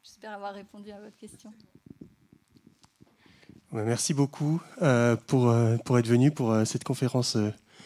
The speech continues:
Speaker 2: passionnante, vraiment. Euh, en plus, moi, j'ai eu la chance d'avoir la visite avant, alors, euh,
Speaker 1: Voilà,
Speaker 2: c'était
Speaker 1: c'est
Speaker 2: vraiment
Speaker 1: complet.
Speaker 2: très, très intéressant. Euh, donc, euh, juste un, un, un petit mot, euh,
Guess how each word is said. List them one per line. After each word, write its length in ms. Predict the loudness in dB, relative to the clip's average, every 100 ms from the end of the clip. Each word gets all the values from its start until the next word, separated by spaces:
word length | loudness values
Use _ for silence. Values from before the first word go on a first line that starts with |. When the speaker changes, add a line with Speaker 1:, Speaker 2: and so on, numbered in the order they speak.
| -20 -20 _
Speaker 2:
passionnante, 500 | 2 6 4 4 0 2
vraiment. 400 | 4 6 4 0 -2
Euh, 120 | 2
en 100 | 4
plus, 200 | 2 2
moi, 80 | 2
j'ai 80 | 2
eu 20 |
la 80 | 0
chance 200 | -2 -4
d'avoir 140 | -2
la 80 | -4
visite 300 | -4 -8 0
avant, 300 | 0 2 0
alors, 220 | -2 -4
euh, 80 | -6 -10 _ -20 -8
Speaker 1:
Voilà, 200 | -2 0
Speaker 2:
c'était 160 | 2 2
Speaker 1:
c'est 20 |
Speaker 2:
vraiment 240 | 4 4
Speaker 1:
complet. 220 | 2 -4 -6 -14 2
Speaker 2:
très, 200 | 6 6
très 220 | 4 2
intéressant. 500 | 2 2 0 -4 -10 -10 -10 -10 -12 -8 6
Euh, 360 | 10 10 10 10
donc, 300 | 10 10 8
euh, 120 | 6
juste 520 | 6 0 0 -2 0
un, 160 | 0 0
un, 320 | -2 -8 -8 -8
un 160 | -8
petit 300 | -6 -6 0
mot, 300 | 2 4 4
euh, 420 | 2 0 0 -2